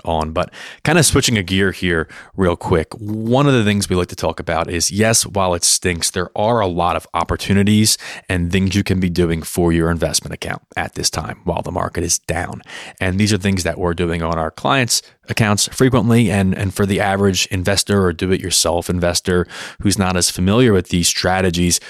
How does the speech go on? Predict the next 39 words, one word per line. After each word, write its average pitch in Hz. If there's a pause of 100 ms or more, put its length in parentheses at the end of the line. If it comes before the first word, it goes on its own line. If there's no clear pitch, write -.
(180)
we 101
would 98
figure 110
we'd 98
share 95
these 87
with 87
some 80
high-level 85
examples, 78
not 82
to -
get 92
too 95 (380)
technical, 80 (220)
but 120 (100)
it 135
really 131
is. 113
There's -
a 92
plethora 110
of -
strategies 95
out 82
there 87
that 82
you 92
can 90
use 87
to -
save 87
on 80
taxes 151 (320)
and 113
to 98
boost 92
your 87
long-term 82